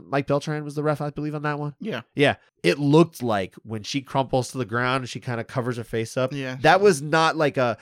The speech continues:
Speaker 1: "I'm defending myself" kinda thing. That's like a,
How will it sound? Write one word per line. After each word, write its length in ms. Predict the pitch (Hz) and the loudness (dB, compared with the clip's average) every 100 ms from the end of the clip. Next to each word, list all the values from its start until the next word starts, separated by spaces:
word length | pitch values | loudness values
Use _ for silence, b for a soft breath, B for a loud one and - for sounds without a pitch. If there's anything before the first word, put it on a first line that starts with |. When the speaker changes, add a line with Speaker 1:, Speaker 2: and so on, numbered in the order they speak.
| B B | B B
Speaker 1:
"I'm 180 | 156 151 | 0 0
defending 540 | 151 - 143 139 160 | -4 -2 -2 -4 -4
myself" 460 | 156 160 170 170 - | -2 -2 0 -2 -2
kinda 200 | 175 180 | -4 -2
thing. 220 | 175 151 | -4 -4
That's 220 | 139 - | -4 -2
like 160 | 143 | -2
a, 80 | 131 | -2